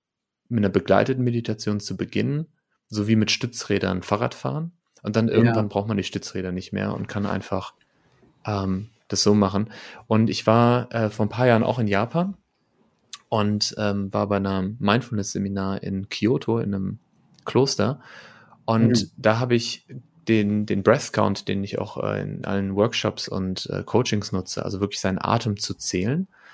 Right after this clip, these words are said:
Speaker 1: gelernt und habe dort auch gelernt, dass man ab einem gewissen Punkt nicht mehr eins, zwei, drei, vier zählt, sondern nur noch eins, eins, eins,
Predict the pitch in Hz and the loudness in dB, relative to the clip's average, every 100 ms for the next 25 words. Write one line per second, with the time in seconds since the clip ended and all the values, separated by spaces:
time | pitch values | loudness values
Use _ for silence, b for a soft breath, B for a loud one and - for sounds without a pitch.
0 | b b - 104 98 101 139 170 - 107 | b b -2 2 4 4 2 0 -2 -4
1 | 107 - 107 110 - 101 104 104 b b | -2 0 0 0 0 2 4 2 b b
2 | b _ 117 110 92 110 104 117 117 113 | b _ -4 -2 2 0 2 0 -2 -4
3 | - 131 135 113 113 110 104 104 - - | -2 -2 0 -4 -2 0 2 0 -2 -2
4 | 104 107 - - - 101 101 98 95 95 | -2 -2 -4 -6 -4 -2 0 0 -2 -2
5 | - - - - 120 117 101 101 101 - | -2 -4 -2 0 -2 0 -2 -2 -2 -4
6 | 98 95 95 98 - - _ _ 104 98 | -2 0 -2 -4 -10 -16 _ _ -6 -4
7 | 95 104 - - _ _ - 98 92 92 | -4 -6 -10 -12 _ _ -4 -2 0 -2
8 | 101 - | -6 -10